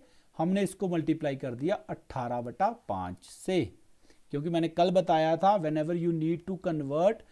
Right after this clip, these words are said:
meter per second into kilometer per hour, then you need to multiply that number by eighteen by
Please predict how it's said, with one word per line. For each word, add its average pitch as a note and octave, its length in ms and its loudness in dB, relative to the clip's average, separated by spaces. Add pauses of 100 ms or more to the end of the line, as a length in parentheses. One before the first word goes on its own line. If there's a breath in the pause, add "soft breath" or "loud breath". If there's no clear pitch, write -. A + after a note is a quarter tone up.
(280 soft breath)
meter G#3+ 400 2
per A#3 180 4
second F#3 360 0
into E3 280 0 (120)
kilometer D3+ 580 -2
per B2+ 220 -2
hour, B2+ 260 4 (420 soft breath)
then E3 140 0
you F3+ 200 2
need G#3 340 0
to A3+ 100 0
multiply F3 540 0 (100)
that G3 320 2
number C#3 380 -2
by C#3 160 0 (120)
eighteen A#2 500 -6
by F#2+ 140 -8